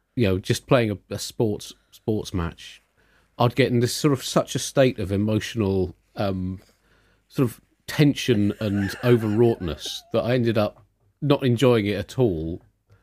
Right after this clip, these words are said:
even if, if my team won. And I, I think, I don't know, gradually through my t-, teenage years, I learnt the spiritual power of not giving a shit and, um, uh, about stuff like that. And I, I think that, you know, that sort of helped me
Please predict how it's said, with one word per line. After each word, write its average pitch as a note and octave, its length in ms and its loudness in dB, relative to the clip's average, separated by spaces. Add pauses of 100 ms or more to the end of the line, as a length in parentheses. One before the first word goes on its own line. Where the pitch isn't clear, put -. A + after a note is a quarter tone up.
(320)
even A#2+ 560 2
if, - 440 -6 (120)
if A2+ 200 0
my A2 200 2
team A2+ 340 2
won. A2 360 2
And C#3 200 4 (100)
I, D3+ 200 4
I F3 80 4
think, A3+ 400 0 (680)
I F3 60 -2
don't G3+ 120 2
know, F3+ 60 6
gradually F3+ 300 4
through D#3+ 160 2
my D3+ 180 6
t-, D3 220 0
teenage C#3 360 4
years, C3+ 180 6
I A#2 80 4
learnt C#3+ 400 4
the A#2+ 400 2 (840)
spiritual C#3 600 4
power A2+ 420 2
of - 260 -6
not - 280 -2
giving G#2 260 2
a G2+ 60 0
shit - 460 -6 (200)
and, A#2 240 2
um, A2+ 460 2 (240)
uh, G#2+ 240 -2 (160)
about G2 260 -2
stuff - 260 -6
like E2 120 -4
that. G2 140 -4
And B2+ 100 0
I, - 80 -2
I C#3+ 40 0
think D#3+ 200 2
that, C#3+ 180 2
you F3+ 100 0
know, A2+ 100 2
that A2 260 -2
sort - 300 -6
of - 40 -2
helped A#2 240 0
me F#2+ 300 0